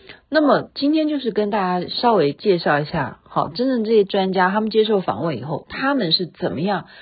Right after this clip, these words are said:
让自己不会像当初那样语无伦次，在台上还在那边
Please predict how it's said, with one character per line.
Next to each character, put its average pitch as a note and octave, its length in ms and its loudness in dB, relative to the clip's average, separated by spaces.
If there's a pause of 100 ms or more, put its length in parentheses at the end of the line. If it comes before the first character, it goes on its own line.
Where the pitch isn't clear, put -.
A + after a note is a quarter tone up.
(120)
让 A#3 240 4
自 G#3+ 160 -6
己 C3 140 -6
不 D3 180 -4
会 F3 300 4
像 E3+ 360 -4
当 G3 280 0
初 F#3 180 -6
那 F#3 100 -2
样 E3 200 -2 (400)
语 E3+ 240 2
无 D#3 220 2
伦 C#3+ 260 4
次， D3 260 0
在 F3 160 0
台 C3+ 240 -4
上 C#3+ 200 -4
还 C#3 120 -8
在 E3+ 180 -2
那 E3 80 -4
边 E3+ 200 -4